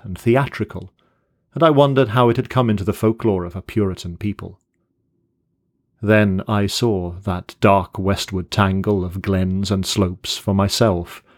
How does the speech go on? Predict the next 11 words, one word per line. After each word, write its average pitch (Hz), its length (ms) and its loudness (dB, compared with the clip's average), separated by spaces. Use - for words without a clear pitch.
and 107 120 4
ceased - 440 2
to 104 80 0
wonder 92 400 0
at 92 160 -4
anything 90 580 0
beside 95 320 0
its 95 160 0
own 90 260 0
elder 92 420 -2
mystery. 87 600 -6